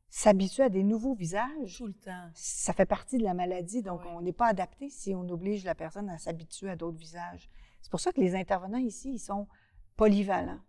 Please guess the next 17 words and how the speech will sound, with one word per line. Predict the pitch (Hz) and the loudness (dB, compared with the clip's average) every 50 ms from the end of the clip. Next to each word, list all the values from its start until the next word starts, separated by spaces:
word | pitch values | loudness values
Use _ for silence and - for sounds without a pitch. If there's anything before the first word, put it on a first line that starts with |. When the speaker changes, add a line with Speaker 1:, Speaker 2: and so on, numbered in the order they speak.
| _ _ | _ _
Speaker 1:
Ça | _ - - | _ -20 -18
fait | - - - | -16 -16 -18
qu'ils | - - - 190 | -10 -6 -4 -2
peuvent | - 247 262 262 | 0 2 2 4
aller | 233 214 214 220 | 4 4 4 4
à | 214 196 | 2 2
domicile, | 170 185 175 180 175 170 - - 214 233 254 262 247 214 | 0 -2 -6 -8 -10 -14 -14 -10 -8 -6 -6 -6 -6 -8
mais | 190 175 180 - | -6 -6 -8 -8
ils | - 175 | -8 -8
sont | - - 208 208 | -6 -2 -2 0
là | 208 226 247 | 2 2 0
aussi | 240 214 202 - - 240 226 | 0 -2 -4 -10 -12 -12 -10
quand | 208 180 | -8 -8
la | 175 175 | -8 -8
personne, | - 165 165 - - 202 202 190 | -10 -12 -12 -10 -6 -4 -2 -2
elle | 175 165 | -2 -2
vient. | 160 165 185 196 190 | -4 -4 -6 -6 -6